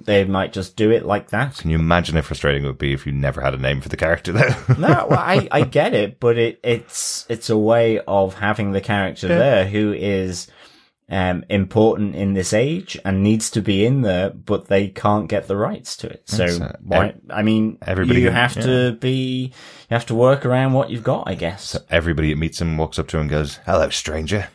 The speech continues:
Speaker 1: Yeah.
Speaker 2: Yeah.
Speaker 1: Or they'll just
Speaker 2: <laughs>
Speaker 1: maybe call Tilia maybe?
Speaker 2: Uh, maybe. I
Speaker 1: Create an, you know, something
Speaker 2: I
Speaker 1: similar. I don't
Speaker 2: I
Speaker 1: know.
Speaker 2: have a feeling Amazon would have to pay for that if they don't get the entire rights to the Silmarillion. They would have to pay if they use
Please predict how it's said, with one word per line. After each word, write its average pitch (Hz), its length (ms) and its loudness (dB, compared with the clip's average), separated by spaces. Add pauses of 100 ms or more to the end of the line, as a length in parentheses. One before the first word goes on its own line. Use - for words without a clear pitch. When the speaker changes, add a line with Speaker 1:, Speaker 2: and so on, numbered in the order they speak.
Speaker 1:
Yeah. 143 200 -10
Speaker 2:
Yeah. 87 120 -2
Speaker 1:
Or 139 220 6
they'll 123 260 4
just - 440 -2
Speaker 2:
<laughs> - 0 -
Speaker 1:
maybe 117 520 0
call 107 500 2 (560)
Tilia 98 640 -2 (580)
maybe? 143 280 -6
Speaker 2:
Uh, - 60 -6
maybe. 87 840 0
I - 40 -4
Speaker 1:
Create 113 180 2
an, 110 140 -2
you 180 160 -4
know, 151 160 4
something 143 640 2
Speaker 2:
I 73 220 -2
Speaker 1:
similar. 110 480 2
I 135 400 0
don't 110 180 0
Speaker 2:
I - 120 -6
Speaker 1:
know. 80 100 -6
Speaker 2:
have 87 240 2
a 80 80 0
feeling 76 340 -2
Amazon 71 440 -2
would 71 100 -2
have 71 220 -2
to - 80 -8
pay 71 260 -2
for 67 160 -6
that 65 280 -2
if - 200 -10
they 67 200 -2 (140)
don't 73 160 0
get 71 160 -2
the 80 80 -2
entire 73 320 0
rights 69 280 -2
to 71 80 -4
the 67 60 -4
Silmarillion. 67 520 -2
They 67 60 -2
would 67 120 -4
have - 240 -4
to - 60 -14
pay 69 400 -4
if 67 200 -6
they 67 200 -2
use 67 360 -6